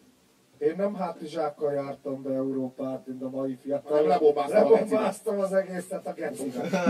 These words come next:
Speaker 1: Az kurva jó, az a öreg papa így, izé, mondja. Puzsérral volt egy vitánk még régen, egy ilyen Juncker kérdés, hogy hülye betette így képnek ezt a, izé, német.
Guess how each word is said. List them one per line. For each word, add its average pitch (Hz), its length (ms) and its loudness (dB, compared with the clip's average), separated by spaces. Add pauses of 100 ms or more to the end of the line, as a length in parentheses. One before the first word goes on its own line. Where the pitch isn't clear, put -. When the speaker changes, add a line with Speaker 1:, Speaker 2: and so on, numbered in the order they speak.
(140)
Speaker 1:
Az 240 300 2
kurva 220 360 8
jó, 170 120 0 (100)
az - 240 2 (520)
a 151 180 0
öreg 226 280 0
papa 143 480 -6
így, 120 300 -12
izé, 113 440 -10 (200)
mondja. 131 400 -12 (760)
Puzsérral 196 420 0
volt 170 180 -2
egy 151 120 -2
vitánk 139 340 -10
még 131 140 -8
régen, 135 260 -8
egy 127 80 -8
ilyen 123 160 -8
Juncker 131 360 -6
kérdés, 131 400 -14
hogy 247 80 6 (380)
hülye 135 140 -8
betette 113 460 -6
így 107 200 -12
képnek 117 440 -14
ezt 110 240 -16
a, 117 100 -6
izé, 110 240 -8 (380)
német. 135 480 -6